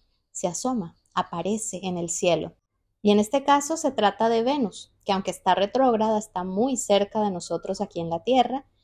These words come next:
y durante estos días hará su aparición en el cielo de la mañana. Después de estarla viendo durante meses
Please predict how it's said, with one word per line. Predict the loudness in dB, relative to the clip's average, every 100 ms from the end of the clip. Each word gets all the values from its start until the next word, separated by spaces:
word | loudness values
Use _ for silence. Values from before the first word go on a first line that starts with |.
| _ _
y | 4 4
durante | 4 2 -2
estos | -2 2 2 4
días | 4 4 2 0
hará | 0 0
su | 0
aparición | 0 0 -2 -2 2 4 4
en | 0
el | -4 -4
cielo | -2 2 4
de | 4
la | 2
mañana. | -2 -2 -2 -4 -10 _ _ _ _ -6
Después | 0 2 2
de |
estarla | 4 4 6 6
viendo | 4 4 4 4
durante | 4 4 2 -6 -8
meses | -2 0 0 -2 -2 -2